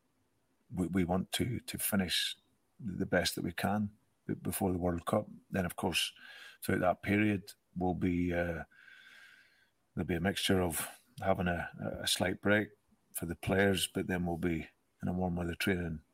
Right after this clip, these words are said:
camp, and, uh, we'll have games organised to play so that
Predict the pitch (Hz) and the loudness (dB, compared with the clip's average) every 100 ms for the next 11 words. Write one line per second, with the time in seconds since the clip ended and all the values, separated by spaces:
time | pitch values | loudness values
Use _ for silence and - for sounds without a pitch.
0 | _ _ _ _ _ _ _ - 98 95 | _ _ _ _ _ _ _ 0 2 2
1 | - 95 87 85 85 87 85 85 85 - | -2 -2 0 0 0 0 0 0 0 0
2 | 92 87 87 87 90 87 90 - - - | 0 0 0 2 2 0 -2 -8 -12 -10
3 | - - 92 90 85 101 90 | -8 -4 -2 0 0 0 -2